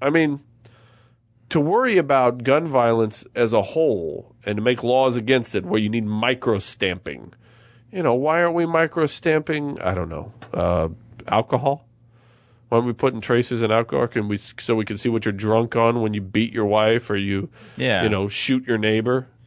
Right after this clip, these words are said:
Speaker 1: or beat
Speaker 2: Yeah.
Speaker 1: your neighbor to death with a stick? Why are we, why are we focused on this? It doesn't
Speaker 2: That way
Speaker 1: make
Speaker 2: we
Speaker 1: any
Speaker 2: could
Speaker 1: sense.
Speaker 2: take that, you know, that, that evil beer or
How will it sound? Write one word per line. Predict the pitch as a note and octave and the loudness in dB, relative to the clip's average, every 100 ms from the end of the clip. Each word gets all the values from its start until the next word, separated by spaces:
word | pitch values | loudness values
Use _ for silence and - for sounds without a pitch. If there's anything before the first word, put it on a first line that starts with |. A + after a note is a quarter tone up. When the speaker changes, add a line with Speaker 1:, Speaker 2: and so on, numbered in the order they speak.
| _ _ _ - | _ _ _ -2
Speaker 1:
or | G#2+ | -2
beat | G2 A#2+ G2+ | 2 0 2
Speaker 2:
Yeah. | |
Speaker 1:
your | A#2 | 2
neighbor | A#2 A#2 | 2 2
to | A2 | 0
death | G#2+ A#2 A#2 | 2 0 2
with | G#2+ | -4
a | G2 | -4
stick? | - - B2 B2+ | -6 0 0 2
Why | C#3 E3 | 2 4
are | |
we, | F3 D#3+ | 4 2
why | E3 | 2
are | F#3+ | 4
we | F#3 | 2
focused | F3+ F3+ E3+ - | 2 0 0 0
on | E3+ | 2
this? | F#3 E3 - - | 2 0 -2 -8
It | D3 | 0
doesn't | E3 | 2
Speaker 2:
That | A#2+ | 4
way | A#2 | 2
Speaker 1:
make | |
Speaker 2:
we | A#2+ | 2
Speaker 1:
any | A#2+ | 2
Speaker 2:
could | A#2+ | 2
Speaker 1:
sense. | B2+ | 2
Speaker 2:
take | A2+ | -2
that, | F#2+ G2+ G2 - | 0 0 0 -2
you | G#2 | -6
know, | G2+ F#2+ | -4 -4
that, | F#2+ A2 A2+ - - _ | 0 0 0 -2 -20 _
that | B2 B2 B2 | -2 -2 0
evil | B2 A2+ A2 | 0 2 0
beer | F2+ A2+ G#2+ G2 F#2+ F2+ | 0 0 2 2 0 -4
or | A2 G#2 F#2+ | -4 -2 -2